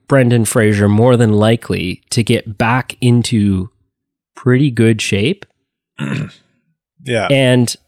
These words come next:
Speaker 1: you know, and, and this is not like, you know, I'm not, like, body shaming or fat shaming Brendan Fraser at all. But obviously, getting into the shape that he would need to get into for something like a Mummy movie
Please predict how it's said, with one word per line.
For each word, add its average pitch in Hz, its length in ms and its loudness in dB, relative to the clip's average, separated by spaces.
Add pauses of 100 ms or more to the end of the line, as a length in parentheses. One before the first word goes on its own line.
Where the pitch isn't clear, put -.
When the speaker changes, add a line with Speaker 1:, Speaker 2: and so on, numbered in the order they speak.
(120)
Speaker 1:
you 240 120 2
know, 156 160 2
and, 220 240 0
and 247 220 0
this 311 160 0
is 226 80 2
not 170 280 2
like, 120 220 0
you 107 180 0
know, 95 300 0
I'm 214 180 2
not, 143 200 2
like, 104 320 -4
body 160 320 4
shaming 139 400 4
or 104 80 2
fat 123 280 0
shaming 113 360 0
Brendan 101 280 0
Fraser 98 520 -4
at 139 260 0 (160)
all. 120 420 0 (1200)
But 139 220 0
obviously, 139 920 2 (260)
getting 151 320 4
into 156 320 4
the 139 80 2
shape 120 280 0
that 107 140 -2
he 107 140 -2
would 117 160 2
need 175 400 4
to 151 120 0
get 117 180 2
into 95 500 -4 (300)
for 139 500 2
something 110 320 2
like 98 160 0
a 110 60 -2
Mummy 135 240 4
movie 101 420 2